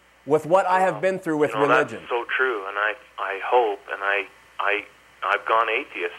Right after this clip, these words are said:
Speaker 2: but I hope, you know, I want to, it's, I sleep better at night if I think someone's there, but, you know,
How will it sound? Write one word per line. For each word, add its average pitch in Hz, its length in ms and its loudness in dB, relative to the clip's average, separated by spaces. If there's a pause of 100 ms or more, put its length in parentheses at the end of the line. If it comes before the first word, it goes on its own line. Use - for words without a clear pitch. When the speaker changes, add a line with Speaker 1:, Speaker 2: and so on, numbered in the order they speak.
Speaker 2:
but 98 120 -4
I 98 220 2 (180)
hope, 127 400 2 (260)
you 104 80 -8
know, 101 140 -4 (140)
I 101 80 0
want 110 220 0 (120)
to, - 80 -12
it's, - 120 -20 (200)
I 98 80 -2 (140)
sleep - 220 -8
better 135 240 4
at - 100 -8
night 101 220 -6
if 95 100 -10 (600)
I 98 60 -4
think - 360 -4
someone's 107 320 -6
there, 113 360 2
but, 92 200 -6 (200)
you 98 80 -16
know, 92 160 -8